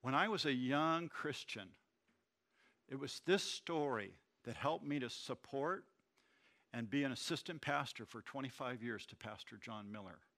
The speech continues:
It was this verse, because I recognized that this is what God wanted me to be.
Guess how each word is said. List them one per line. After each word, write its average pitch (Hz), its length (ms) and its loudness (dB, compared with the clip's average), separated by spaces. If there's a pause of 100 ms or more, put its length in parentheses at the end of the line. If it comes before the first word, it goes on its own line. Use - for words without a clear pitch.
(540)
It 135 80 -6
was - 160 -10
this 160 200 -2
verse, - 580 -4 (880)
because 143 280 0
I 175 200 12 (180)
recognized 160 600 6
that 127 120 -4
this 180 220 2
is 214 60 -4
what 180 240 2
God 131 200 4
wanted 131 300 2
me 123 120 0
to 117 80 0
be. 113 340 -2